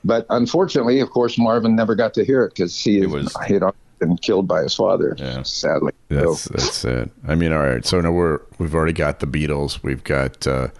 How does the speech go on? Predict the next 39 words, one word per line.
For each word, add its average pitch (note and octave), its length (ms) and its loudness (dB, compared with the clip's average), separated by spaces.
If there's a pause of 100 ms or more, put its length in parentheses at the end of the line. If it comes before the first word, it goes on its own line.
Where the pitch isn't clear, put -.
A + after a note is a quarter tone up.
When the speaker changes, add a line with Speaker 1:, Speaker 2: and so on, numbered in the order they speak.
(120)
Speaker 3:
Marvin D2+ 380 -2
Gaye, C2+ 420 -2 (160)
Speaker 2:
<laughs> - 160 -10
Speaker 3:
uh, C#2+ 280 0 (240)
uh, F2 140 0
the D#2 160 -4
King A2+ 260 0
of E2+ 100 -2
Pop, C#2 400 -2
Michael E2 320 0
Jackson. D#2+ 540 0
You F#2+ 200 0
also C#2+ 300 0
worked F#2 300 0
with G#2+ 160 0
him. B2+ 400 -2 (480)
Uh, E2+ 240 0
you F2+ 120 2
worked G#2 200 2
with G#2 100 2
him G2 120 2
when F#2 100 4
he F2+ 80 4
was F2 180 2
eleven, A2 540 0
and G2 160 2
then G#2 140 2
again G2+ 420 2
when F#2 120 2
he F2 80 2
was E2 200 0
in D#2 100 2
his D#2 140 0
twenties, A#2+ 480 0
and F#2 160 2
you G#2+ 80 4
even D#3 220 2
toured G3+ 380 0
with, F#2+ 400 2